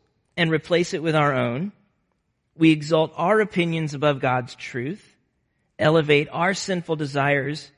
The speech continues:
for the things of this fallen world above God's commands and promises. We put ourselves in his place. If you had to boil it down to one summary of what worldliness is, assuming and acting as though we're actually in charge of this world.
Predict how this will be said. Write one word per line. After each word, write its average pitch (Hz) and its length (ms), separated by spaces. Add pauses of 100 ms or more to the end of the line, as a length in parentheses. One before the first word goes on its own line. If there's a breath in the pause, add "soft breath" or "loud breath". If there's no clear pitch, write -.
(380)
for 143 120
the 139 100
things 170 400
of 143 140
this 139 180
fallen 147 400
world 147 420
above 151 460
God's 156 380
commands 143 580
and 143 120
promises. 139 720 (1040)
We 151 240
put 170 260
ourselves 139 580
in 113 100
his 110 200
place. - 480 (1000)
If 127 300
you 127 80
had 139 140
to 135 80
boil 135 360
it 151 120
down 135 260
to 113 100
one 147 380
summary 113 560
of 120 160
what 139 200
worldliness 147 640
is, 113 380 (560 soft breath)
assuming 175 640
and 143 80
acting 135 420
as 117 120
though 117 140
we're 120 300
actually 113 380
in 101 80
charge 95 320
of - 100
this - 200
world. - 280